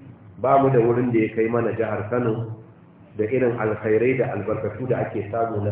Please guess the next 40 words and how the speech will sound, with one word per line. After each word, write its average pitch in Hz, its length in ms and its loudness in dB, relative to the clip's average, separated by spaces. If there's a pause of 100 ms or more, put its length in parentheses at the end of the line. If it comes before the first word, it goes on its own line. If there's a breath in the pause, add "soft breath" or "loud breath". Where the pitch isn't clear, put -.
sana'a 104 480 -4
a - 120 -12
cikin 98 280 -10
ta. - 60 -10 (800)
Saboda 113 300 0
haka 123 600 0 (100)
muna 123 360 0
kira 123 260 0
ga 104 60 -2
gwamnati, 113 680 0 (800)
idan 113 240 0
har 131 160 -2
wannan 139 240 2
abu 104 220 -2
ya 123 180 2
tabbata, 123 440 -4
to 104 320 -2 (100)
muna 135 260 0
godiya 113 480 2
a 117 60 0
madadin 113 400 0
yan 113 160 -2
uwanmu 120 260 0
na 101 100 -2
jihar 110 360 -4
Kano, 110 220 -2
kuma 107 220 -4
Allah 113 240 -2
ya - 80 -10
saka 104 260 -6
muku 98 260 -8
da 92 100 -6
alkhairi. 87 440 -12 (760)
Idan 110 260 0
kuma 139 200 6
bai 131 220 4
tabbata 117 400 0
ba, 160 140 2 (720)
to 104 100 -4
muna 123 300 0